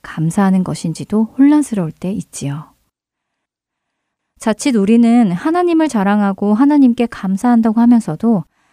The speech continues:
사실은 자신을 자랑하고 자신이 얻은 것들에 감사하는 교만의 자리에 갈 수 있음을 기억해야 합니다. 실제로 많은 경우 우리는 이런 일들을 보게 되지요.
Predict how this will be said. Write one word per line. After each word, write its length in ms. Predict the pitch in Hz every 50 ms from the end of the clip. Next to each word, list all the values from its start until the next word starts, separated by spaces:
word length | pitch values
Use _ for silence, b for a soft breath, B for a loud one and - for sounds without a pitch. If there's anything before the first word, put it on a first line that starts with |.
| _ _
사실은 840 | - - 226 220 - - 233 214 220 208 208 208 208 208 208 208 208
자신을 680 | - - - 165 160 - - - 208 202 202 196 202 202
자랑하고 840 | 196 - - - 160 160 160 160 156 156 - - 185 202 233 262 269 - _ _ _ _ _
자신이 540 | - - 208 196 - - 269 254 254 262 240
얻은 380 | - 165 180 190 - 269 285 285
것들에 580 | 240 185 - _ - 165 156 156 151 151 156 -
감사하는 800 | - - - 151 160 - - 180 170 160 156 160 180 196 190 175 - _ _ _ _ -
교만의 440 | - 202 190 202 233 247 247 254
자리에 360 | 247 - 180 165 165 170 175 180
갈 200 | - - 175 165
수 200 | - - - 233
있음을 500 | 196 - - - 165 147 156 160 175 180 -
기억해야 680 | - - 208 208 214 226 - - - 165 151 147 151
합니다. 640 | 156 165 190 196 202 196 - 139 143 143 156 160 _ _ _ _ _ _ _ _ _ _ _ _ _ _ _ _
실제로 420 | - - 269 269 - 294 285 285
많은 340 | 247 190 160 175 202 220 233
경우 380 | 226 220 208 208 208 208 214 196
우리는 340 | 160 151 170 170 170 175 180
이런 300 | - 160 175 220 233 233
일들을 320 | 226 208 196 - 185 196
보게 220 | 180 - 180 180 180
되지요. 540 | - 165 147 - - 156 151 156 156 160